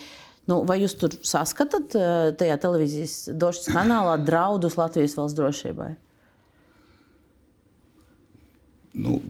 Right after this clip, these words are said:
Speaker 2: valsts drošības dienests <clears throat> ir tādu viedokli izteicis. Es domāju, mēs esam kā tiesiska valsts, mēs, eh, eh, paļaujamies uz, eh, mūsu iestādes lēmumus,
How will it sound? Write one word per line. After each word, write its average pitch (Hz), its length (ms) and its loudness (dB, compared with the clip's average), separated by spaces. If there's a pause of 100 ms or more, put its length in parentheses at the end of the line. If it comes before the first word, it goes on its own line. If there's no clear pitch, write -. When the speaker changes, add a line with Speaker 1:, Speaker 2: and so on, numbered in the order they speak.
Speaker 2:
valsts - 320 0
drošības 87 520 0
dienests - 640 0 (200)
<clears throat> 110 240 2
ir 92 160 0
tādu 85 320 -2
viedokli 90 560 0
izteicis. - 800 -4 (200)
Es 76 140 -12
domāju, 101 380 2
mēs 98 180 0
esam - 300 -2 (1000)
kā - 220 -8
tiesiska - 560 -2
valsts, 107 560 -2
mēs, 78 220 -2 (160)
eh, - 160 -2 (1120)
eh, - 220 -4
paļaujamies 98 920 2
uz, 85 300 -4 (120)
eh, 87 260 0 (480)
mūsu 87 460 -4
iestādes - 540 -2
lēmumus, 147 760 0